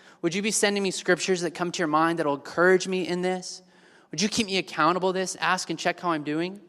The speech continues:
You need to be working. 'Cause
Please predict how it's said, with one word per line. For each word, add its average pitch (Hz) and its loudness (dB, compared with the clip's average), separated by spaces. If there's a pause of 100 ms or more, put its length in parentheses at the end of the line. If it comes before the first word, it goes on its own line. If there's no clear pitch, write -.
(1400)
You 190 -2
need 226 4
to 220 2
be 190 -2 (220)
working. 190 2 (760)
'Cause 226 2